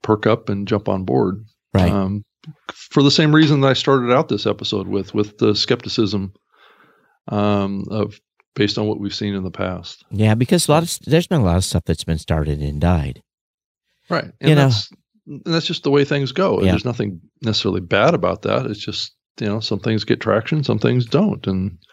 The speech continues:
Speaker 1: you know, it's, it, I would hate to put a lot of energy in the company into something that,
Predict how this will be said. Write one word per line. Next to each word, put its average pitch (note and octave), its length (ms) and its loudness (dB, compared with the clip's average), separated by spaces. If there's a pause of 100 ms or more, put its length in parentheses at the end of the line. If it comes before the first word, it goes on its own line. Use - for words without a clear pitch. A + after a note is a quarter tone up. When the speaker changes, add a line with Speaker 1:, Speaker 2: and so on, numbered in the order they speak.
(460)
Speaker 1:
you A#2 80 4
know, A2 120 6
it's, G#2+ 140 0 (100)
it, A#2+ 200 4 (640)
I B2+ 80 0
would A2+ 120 4
hate B2 180 4
to A2+ 80 2
put A#2+ 260 2
a A2 40 2
lot G#2 200 4
of F#2 80 -2
energy G#2 480 0
in F#2+ 120 -2
the F#2+ 80 -6
company G#2 460 0
into F#2+ 240 -4
something G2 460 -2
that, G2 160 2